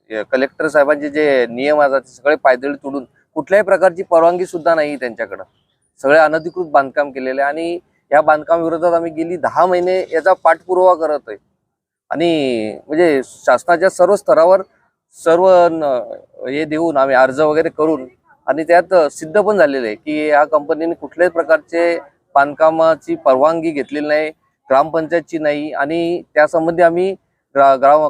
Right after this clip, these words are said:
काम चालू असताना ग्रामपंचायतने त्यांना पत्रही दिलेले आहे की सदरचं बांधकाम तुम्ही थांबण्यात यावं, की आपल्याकडे असलेल्या परवानग्या किंवा काय कागदपत्र हे करावं, तर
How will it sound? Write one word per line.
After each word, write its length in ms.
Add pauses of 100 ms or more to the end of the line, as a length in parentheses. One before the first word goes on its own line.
काम 220
चालू 220
असताना 320
ग्रामपंचायतने 580
त्यांना 240
पत्रही 300
दिलेले 300
आहे 80
की 180
सदरचं 420
बांधकाम 340
तुम्ही 220
थांबण्यात 480
यावं, 240
की 260 (560)
आपल्याकडे 340
असलेल्या 400
परवानग्या 540
किंवा 240
काय 180
कागदपत्र 540
हे 120
करावं, 220
तर 100